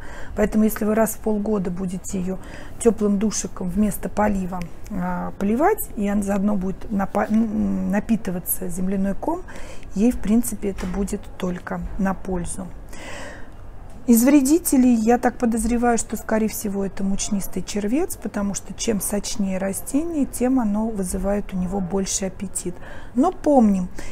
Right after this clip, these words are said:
если вы своевременно поливаете растение, располагаете его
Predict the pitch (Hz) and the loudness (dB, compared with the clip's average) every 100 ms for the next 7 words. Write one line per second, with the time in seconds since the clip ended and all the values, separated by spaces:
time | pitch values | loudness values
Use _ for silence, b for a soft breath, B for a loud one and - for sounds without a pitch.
0 | B 269 311 254 226 233 - 226 214 220 | B 2 2 2 2 0 0 0 0 0
1 | 190 185 180 190 190 196 185 - 196 185 | 0 -4 -4 -4 -2 -4 -6 -4 -4 -4
2 | - 262 302 247 226 214 - 214 220 214 | 0 2 2 0 -2 -8 -4 0 0 2
3 | 202 180 - 95 190 | 0 -2 -4 -6 -6